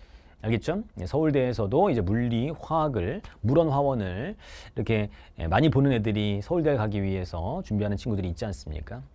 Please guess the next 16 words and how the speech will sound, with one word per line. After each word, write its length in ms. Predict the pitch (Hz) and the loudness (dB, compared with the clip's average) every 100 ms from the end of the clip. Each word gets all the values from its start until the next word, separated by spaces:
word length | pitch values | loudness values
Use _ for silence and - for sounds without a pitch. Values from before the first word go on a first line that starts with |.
| - | -12
예, 60 | 80 | -8
그래서 160 | 85 | -8
변별력을 500 | 90 110 139 139 120 | -2 2 4 4 2
좀 80 | 110 | -2
갖추게 320 | - - - | -6 -6 -2
될 160 | 120 101 | 0 -2
거예요. 220 | 104 107 | -2 -4
지금 180 | 107 123 | -4 -4
화학 200 | 160 220 | -2 2
같은 260 | 208 - 170 | 0 0 -2
경우가 240 | 143 135 | 0 0
약간 240 | 110 110 | -2 -4
좀 320 | 104 92 113 185 | -6 -6 -8 -8
어렵게 260 | 90 104 - | -4 -4 -6
출제된 320 | - 113 101 | -10 -8 -6
것으로 400 | 90 80 80 127 | -6 -8 -12 -14